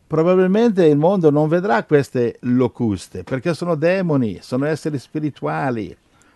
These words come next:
ma è possibilissimo, come ho già detto, ho detto ripetutamente, c'ho anche dei video su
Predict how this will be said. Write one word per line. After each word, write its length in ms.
ma 260
è 300
possibilissimo, 1120
come 220
ho 40
già 180
detto, 680
ho 120
detto 280
ripetutamente, 800
c'ho 160
anche 180
dei 140
video 500
su 480